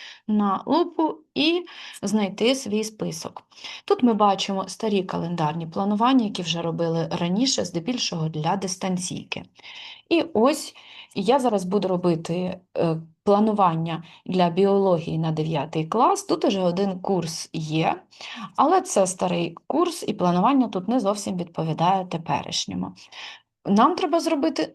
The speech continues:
нове календарне планування. Ми додаємо через з-, кнопочку, на якій є значок плюс, «Додати». Пишемо назву. Прохання писати уніфіковано. Пишемо назву предмета. Я пишу «біологія».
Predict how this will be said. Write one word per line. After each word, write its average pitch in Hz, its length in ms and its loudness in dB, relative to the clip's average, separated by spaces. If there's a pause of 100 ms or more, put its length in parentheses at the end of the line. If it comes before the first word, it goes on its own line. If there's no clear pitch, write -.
(160)
нове 208 640 2
календарне 170 520 -2
планування. 196 600 -2
Ми 320 180 2
додаємо 214 800 -2 (260)
через 254 560 0
з-, 180 160 -6 (360)
кнопочку, 202 520 0
на 175 100 0
якій 160 220 0
є 160 140 2
значок 180 460 -2
плюс, 165 460 -4
«Додати». 190 600 0 (360)
Пишемо 349 400 4
назву. 165 400 0
Прохання 359 520 2
писати - 540 -2
уніфіковано. 196 760 2
Пишемо 277 400 2
назву 214 380 4
предмета. 185 800 -2 (320)
Я 349 140 4
пишу 208 340 -2
«біологія». 196 960 4